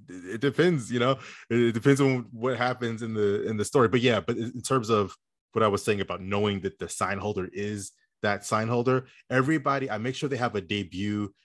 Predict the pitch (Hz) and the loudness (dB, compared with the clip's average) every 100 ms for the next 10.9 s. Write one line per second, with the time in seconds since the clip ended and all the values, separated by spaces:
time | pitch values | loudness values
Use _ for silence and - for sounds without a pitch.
0 | _ 104 98 - - 101 - - 104 90 | _ 0 0 -2 -6 -6 -6 -4 -2 0
1 | 87 85 80 - - 98 90 85 - 95 | -2 -6 -12 -18 -12 -10 -10 -10 -6 -6
2 | 82 - - - _ _ _ 139 147 143 | -6 -14 -16 -18 _ _ _ 4 6 4
3 | 113 - _ _ _ _ - 117 - - | 0 -6 _ _ _ _ -4 -4 -2 -6
4 | - 98 90 104 95 76 90 98 95 85 | -4 -4 -2 -2 -2 -4 -6 -4 -4 -6
5 | - _ _ _ 117 107 92 98 85 - | -10 _ _ _ -4 -4 -4 -6 -8 -6
6 | 131 113 90 82 _ _ 127 113 - 143 | -2 0 -2 -6 _ _ 0 0 0 2
7 | 131 170 117 - - 110 117 113 107 95 | 4 4 4 -2 -6 -4 -2 0 -2 -2
8 | 101 95 107 123 120 85 82 101 101 92 | -2 -2 -2 0 -2 -4 -8 -10 -8 -6
9 | 95 95 117 123 - - _ 127 131 120 | -6 -2 -2 -2 -8 -20 _ 6 8 8
10 | 113 95 113 123 120 117 110 104 95 | 4 4 4 6 6 4 2 -2 -6